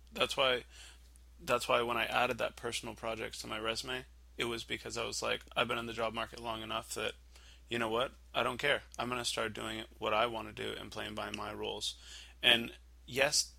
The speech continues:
I'm the first one to try to seek out counsel from other people, but then, you know, and this has been with my wife too, just pushing me to be like, "There's things that you know, you don't need to ask.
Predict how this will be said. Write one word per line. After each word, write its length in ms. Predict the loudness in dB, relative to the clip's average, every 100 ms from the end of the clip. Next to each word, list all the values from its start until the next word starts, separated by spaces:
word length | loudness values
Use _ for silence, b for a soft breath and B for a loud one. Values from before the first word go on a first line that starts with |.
| 2
I'm 220 | 2 2
the 80 | -2
first 400 | 0 0 0 -2
one 220 | -4 -6
to 200 | -8 -8
try 200 | -2 0
to 180 | 2 0 -4 -2
seek 300 | 0 0 0
out 160 | -2 -2
counsel 380 | -4 -4 -6
from 160 | -6 -6
other 160 | -6 -6
people, 380 | -6 -6 -8 -10 B B B B -2
but 140 | 0
then, 300 | 2 -2 -6 -14 -20 -20 -20 -6
you 80 | 0
know, 120 | 0
and 100 | 0
this 100 | 0
has 120 | -2
been 240 | -2 -2 -2
with 180 | -6 -4
my 100 | 2
wife 300 | 6 6 4
too, 200 | -2 -2
just 220 | -2 -6
pushing 320 | -2 0 0 -2
me 80 | -4
to 80 | -2
be 120 | 0
like, 240 | 0 -2 -4 B B B
"There's 180 | -4 -2
things 280 | -2 -6 -6
that 160 | -6
you 200 | -4 -4
know, 360 | -2 -2 -2 -6
you 120 | -6 -4
don't 180 | -4
need 140 | -6 -4
to 120 | 0
ask. 420 | 0 0 -2 -6